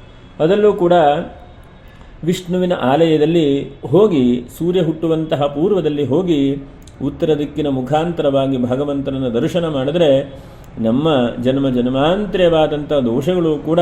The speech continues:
ನಿವೃತ್ತಿಯಾಗಿ ಮಹಾಲಕ್ಷ್ಮಿ ಅನುಗ್ರಹವಾಗ್ತದೆ ಹೇಳುವಂತಹ ಒಂದು ಮಹತ್ತರವಾದಂಥ, ಒಂದು ವಿಶೇಷವಾದಂಥ ಫಲ. ಹಾಗೆ ಇನ್ನೊಂದು ಬಹಳ ಮುಖ್ಯವಾಗಿ ನೋಡಿ,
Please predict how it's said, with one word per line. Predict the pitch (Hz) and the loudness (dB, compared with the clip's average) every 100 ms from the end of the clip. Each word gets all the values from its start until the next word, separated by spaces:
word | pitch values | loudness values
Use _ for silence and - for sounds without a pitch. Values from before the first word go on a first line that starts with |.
| 151 139 165 - - - - | 2 2 -2 -8 -20 -16 -2
ನಿವೃತ್ತಿಯಾಗಿ | 120 190 233 - 160 135 147 170 151 131 160 - - - | 0 2 2 2 2 2 2 2 2 0 -4 -12 -20 -12
ಮಹಾಲಕ್ಷ್ಮಿ | 117 110 135 151 - 135 139 | -8 -4 -2 -2 -4 -4 -2
ಅನುಗ್ರಹವಾಗ್ತದೆ | 113 120 156 135 127 120 120 117 113 117 | -2 -2 0 0 2 2 0 -2 -2 0
ಹೇಳುವಂತಹ | 117 117 113 113 117 139 110 - - - - | 0 -2 -4 -4 -2 0 0 -4 -12 -20 -8
ಒಂದು | 123 131 120 | -2 -2 -2
ಮಹತ್ತರವಾದಂಥ, | 123 180 - 151 131 120 113 117 123 | -2 -4 -2 0 2 2 0 -2 -4
ಒಂದು | 117 123 123 | -2 -2 0
ವಿಶೇಷವಾದಂಥ | 110 120 160 156 123 117 117 120 - | -2 -2 -2 0 0 0 -2 -6 -4
ಫಲ. | 156 151 104 - - - - - - - - - - 131 | 0 0 0 -6 -20 -20 -20 -20 -20 -20 -20 -20 -16 -6
ಹಾಗೆ | 151 190 202 160 156 - | -2 2 4 4 2 0
ಇನ್ನೊಂದು | 165 220 214 | -2 0 0
ಬಹಳ | 165 143 190 | 0 -2 -2
ಮುಖ್ಯವಾಗಿ | 196 - 180 170 170 170 | -4 -2 2 2 2 0
ನೋಡಿ, | 165 180 156 143 165 | 2 4 2 0 -4